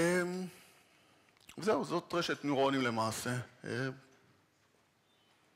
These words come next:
אז אחרי שהבנו מה זה רשת נוירונים, הבנו פחות או יותר מאוד בגדול מה אנחנו יודעים לה-, יכולים לעשות איתה, בואו נדבר טיפה על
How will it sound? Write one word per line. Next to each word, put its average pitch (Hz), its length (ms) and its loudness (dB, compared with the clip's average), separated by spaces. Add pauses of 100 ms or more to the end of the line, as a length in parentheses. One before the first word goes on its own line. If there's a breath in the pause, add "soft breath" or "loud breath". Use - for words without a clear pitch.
(2500 loud breath)
אז 131 80 -4
אחרי 185 180 0
שהבנו 170 360 4
מה 156 140 6
זה 135 420 4 (400 loud breath)
רשת 135 320 0
נוירונים, 123 540 -2 (120)
הבנו 135 340 0 (120)
פחות - 240 -6
או 117 40 -4
יותר 113 300 -2 (180)
מאוד 117 240 -2
בגדול 117 300 0
מה 120 120 4
אנחנו 123 320 0
יודעים 123 360 -2
לה-, 110 180 0
יכולים 135 280 0
לעשות 139 320 2
איתה, 202 200 0 (520 loud breath)
בואו 139 160 2
נדבר 131 280 2
טיפה 127 340 2
על 120 240 2